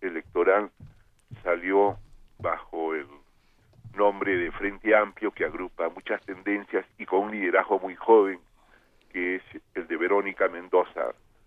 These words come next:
una joven cusqueña, eh, i-, ilustrada, eh, y que hizo su posgrado en, en Francia y, y con, eh, con un nuevo estilo de,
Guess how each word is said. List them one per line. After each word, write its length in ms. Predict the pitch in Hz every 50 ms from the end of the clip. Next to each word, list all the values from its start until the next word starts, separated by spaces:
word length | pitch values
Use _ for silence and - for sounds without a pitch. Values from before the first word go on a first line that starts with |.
| _ _ _ _ _ _ _ _ _ _ _ -
una 360 | - 95 92 92 90 92 87
joven 380 | - - 104 95 90 92 90 - _ _
cusqueña, 720 | - - - - 131 131 127 123 120 123 127 123 120 - - _ _ _ _ _ _ _ _ _ _ _ _ _ _ _ - -
eh, 360 | 90 87 87 82 82 80 80 _ _ -
i-, 280 | - 87 85 73 - 87
ilustrada, 800 | 90 85 82 - - - 113 113 110 107 113 117 123 131 131 131 - - - - - - - - - - - - - - - - - - _ - - - - - -
eh, 220 | 90 90 82 73 82 82 _ _ _ _ -
y 140 | 87 82 78 _ -
que 100 | 80 80
hizo 240 | 80 - - 92 87
su 120 | - -
posgrado 640 | _ - 78 76 - 87 90 85 85 82 80 80 78
en, 100 | 73 71 71 71 _ _ _ _ -
en 140 | 85 82 80
Francia 800 | - - 110 120 127 127 127 127 123 _ - - 120 110 104 95
y, 440 | 85 80 78 78 78 73 71 73 - _ -
y 100 | 90 -
con, 520 | _ - 95 95 92 92 87 87 85 82 80 82 _ _ _ _ _ _ _ _ _ _ _ _ _ _ _ _ _ _ _ _ _ _ _ _ _ _ _ _
eh, 280 | 95 92 87 85 76 - -
con 160 | - 110 123
un 100 | 139 156
nuevo 220 | 156 156 151 139 127
estilo 500 | - - - 131 123 110 107 98 90 78
de, 340 | 76 71 71 69 64 57